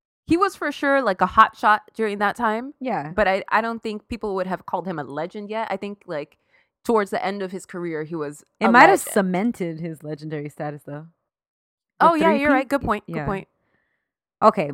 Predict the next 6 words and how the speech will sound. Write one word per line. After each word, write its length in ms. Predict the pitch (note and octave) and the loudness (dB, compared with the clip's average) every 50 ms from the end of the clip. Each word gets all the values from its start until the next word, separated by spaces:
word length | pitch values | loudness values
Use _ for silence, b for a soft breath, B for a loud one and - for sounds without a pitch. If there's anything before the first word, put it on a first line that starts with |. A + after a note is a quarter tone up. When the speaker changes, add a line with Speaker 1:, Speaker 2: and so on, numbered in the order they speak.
| - - _ _ _ _ _ | -8 -14 _ _ _ _ _
Speaker 2:
So 300 | - - A#3 A3+ A3 A3 | 0 4 6 6 8 6
in 240 | D3+ E3+ G#3+ A3 G#3+ | 4 2 0 0 2
July 480 | G3+ G#3 F#3+ F#3+ G#3 A3 A#3 B3 C#4+ D#4+ | 2 2 6 8 8 10 10 8 6 2
two 180 | - - B3 | 0 -2 0
thousand 420 | G#3+ A3+ G3 F#3+ G3+ A3+ A#3 A#3+ - | 2 4 4 4 4 2 -2 -4 -4
three, 380 | - D#3+ E3 D#3 D#3 F3 F#3 | -4 -4 -4 -4 -4 -6 -8